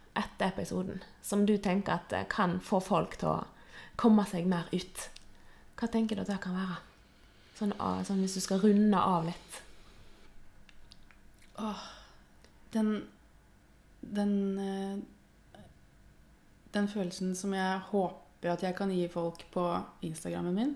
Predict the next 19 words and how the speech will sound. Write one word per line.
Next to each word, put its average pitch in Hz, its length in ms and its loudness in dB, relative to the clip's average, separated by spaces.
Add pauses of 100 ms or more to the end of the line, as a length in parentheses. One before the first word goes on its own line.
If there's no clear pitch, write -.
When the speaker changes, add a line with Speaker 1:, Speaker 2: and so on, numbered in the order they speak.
Speaker 2:
hver 196 120 2
dag, 220 220 2 (220)
Speaker 1:
Mhm. 214 100 -2
Mhm. 196 320 -6 (380)
Speaker 2:
at, 180 240 -8
ehm, 180 760 0 (720)
at 185 120 -6
man 185 160 0
bare 180 140 2
kjenner 160 360 -2
at, 160 200 -10 (180)
"Åh, 196 140 -6
nå 185 120 0
fikk 190 200 -6
jeg 190 100 -4
lyst 190 220 -8
til 185 80 -8
å - 20 -6
bare, 175 480 -2